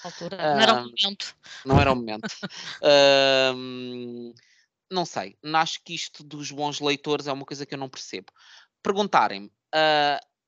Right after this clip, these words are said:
Speaker 2: devemos ler clássicos?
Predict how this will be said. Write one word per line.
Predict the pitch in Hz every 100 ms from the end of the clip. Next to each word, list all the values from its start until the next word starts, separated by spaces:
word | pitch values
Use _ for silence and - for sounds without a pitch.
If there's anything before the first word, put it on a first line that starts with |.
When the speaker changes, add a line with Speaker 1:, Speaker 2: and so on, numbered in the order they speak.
| _ _ _ _ _ _ _ _ _ _ _ _
Speaker 2:
devemos | - 196 254 220 170
ler | 185 156
clássicos? | - 151 185 - 123 - - -